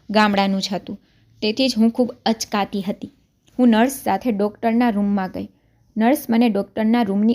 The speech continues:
અંદર લઈ ગઈ. ડૉક્ટરને મારી સામે જોઈને હું ચોંકી ગઈ, કારણ કે આ અંગે મારા પતિએ કહ્યું હતું કે તેઓ ખૂબ જ અનુભવી ડૉક્ટર છે. આજ સુધી તેમના હાથે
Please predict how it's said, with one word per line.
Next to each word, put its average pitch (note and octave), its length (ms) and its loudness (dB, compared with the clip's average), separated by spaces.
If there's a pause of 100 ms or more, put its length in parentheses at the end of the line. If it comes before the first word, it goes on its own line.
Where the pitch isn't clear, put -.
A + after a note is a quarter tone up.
(100)
અંદર G#3 260 2
લઈ F#3+ 240 -2
ગઈ. F#3+ 180 -10 (520)
ડૉક્ટરને B3 480 0
મારી A#3 220 4
સામે A3 360 -2
જોઈને G3+ 420 -4 (380)
હું A#3+ 80 0
ચોંકી G#3+ 360 -2
ગઈ, F#3 180 -4 (480)
કારણ G#3 220 2
કે A3 140 -2
આ A3 300 -2
અંગે A#3 180 4
મારા A3 220 0
પતિએ G#3+ 400 -4
કહ્યું G#3+ 440 0
હતું G3 260 -10 (300)
કે A#3+ 100 -2
તેઓ B3 260 2
ખૂબ A#3 260 -2
જ A#3 140 0 (120)
અનુભવી G#3+ 440 2
ડૉક્ટર G3 440 -2
છે. G3+ 260 -10 (440)
આજ A#3 160 -2 (120)
સુધી A#3+ 220 2
તેમના G#3+ 320 0
હાથે G#3+ 440 -4